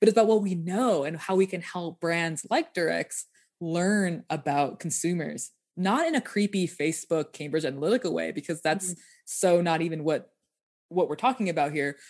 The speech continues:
Speaker 1: but literally, like, they have questions that they don't have answers to. Like,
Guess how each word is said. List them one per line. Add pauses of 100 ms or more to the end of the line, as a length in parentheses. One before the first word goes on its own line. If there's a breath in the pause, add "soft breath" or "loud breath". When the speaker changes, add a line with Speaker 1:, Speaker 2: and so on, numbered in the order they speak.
Speaker 1:
but
literally,
like, (400)
they
have
questions
that
they
don't
have
answers
to. (200)
Like,